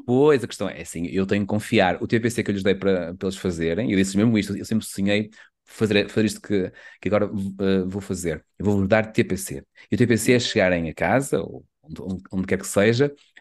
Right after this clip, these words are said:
e tem que ser hoje feito, tem que ser hoje. E vão dar um abraço a uma pessoa que para, para vocês seja importante e vão dizer, "Gosto de ti." Só isto. Não expliquem porquê, não digam que, que foi uma, <laughs> um trabalho de casa, eh, mandado por alguém. Façam só isto. Porque é importante e nós esquecemos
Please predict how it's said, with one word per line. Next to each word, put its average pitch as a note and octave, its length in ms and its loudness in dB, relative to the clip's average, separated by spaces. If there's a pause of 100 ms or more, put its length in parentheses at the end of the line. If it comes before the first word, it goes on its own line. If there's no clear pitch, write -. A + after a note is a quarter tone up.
(120)
e - 40 -20
tem A2+ 100 2
que A2+ 60 2
ser D3+ 100 4
hoje D#3 200 4
feito, E2+ 240 0
tem F#2+ 80 0
que - 80 -4
ser C#3 80 4
hoje. C2+ 320 -4 (240)
E F#2+ 100 -2
vão G#2 160 0
dar G2 180 4
um F#2+ 80 4
abraço G#2 440 2
a - 20 4
uma G2 60 0
pessoa G2 240 -4
que F#2+ 60 -12
para, F#2 200 -4
para F#2 180 -10
vocês G2 240 2
seja A2 160 2
importante G#2+ 540 0
e B2 60 -2
vão A#2 120 0
dizer, B2 360 2 (260)
"Gosto A#2+ 300 -6
de - 220 -8
ti." - 20 -12
Só A#3 180 2
isto. - 300 2 (160)
Não G2+ 100 4
expliquem G2 420 0
porquê, F#2+ 360 2
não C#3 120 6
digam A#2 340 6 (300)
que, A2+ 180 -6
que - 140 -8
foi A#2 200 6
uma, A#2 240 10
<laughs> C#3+ 880 2
um C3 60 4
trabalho B2 220 6
de A2+ 60 -2
casa, A2+ 340 4
eh, G2 480 2
mandado G#2 360 0
por G2+ 120 -4
alguém. G#2 400 -2 (220)
Façam C#3+ 180 -2
só C3 140 -2
isto. - 300 -6 (160)
Porque - 140 -8
é C#3+ 60 0
importante C#3 420 -2
e A#2+ 60 -2
nós B2 160 2
esquecemos B2 580 0